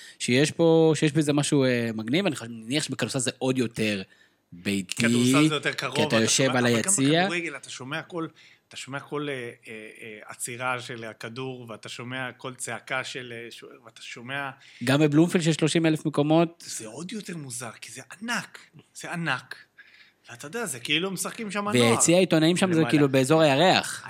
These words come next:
Speaker 2: אני גם, אה, אני, אני לא הייתי יציע עיתונאים, אני שוטטתי לי, עשינו שם איזה צילומים גם, זה עוד, תראו את זה בהמשך.
Speaker 1: מה, עם סטטיק ובן אל?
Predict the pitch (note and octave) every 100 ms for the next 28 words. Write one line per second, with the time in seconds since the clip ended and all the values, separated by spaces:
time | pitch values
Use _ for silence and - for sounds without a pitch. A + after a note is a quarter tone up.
0 | A#2 D#3 E3 D#3+ D3 C#3 C3 A#2+ C#3 E3+
1 | - B2+ D3 D3+ D3 C3+ A#2+ A#2+ - A#2
2 | A2+ G#2 D3 D#3 A2+ A#2+ A2 A2 B2 B2+
3 | D#3 F3+ G3+ C4 B2 _ _ _ _ -
4 | D#3+ D#3 C3+ A2+ G#2 - A2 A2+ C#3+ D#3+
5 | C#3+ A#2+ A2+ - - G1+ - - - _
6 | _ - A#2+ C3 B2 A#2 G#2+ B2 D#3 D3+
7 | G#2+ A2 G2 F#2 C3+ C3 C3 A2 A2+ D#3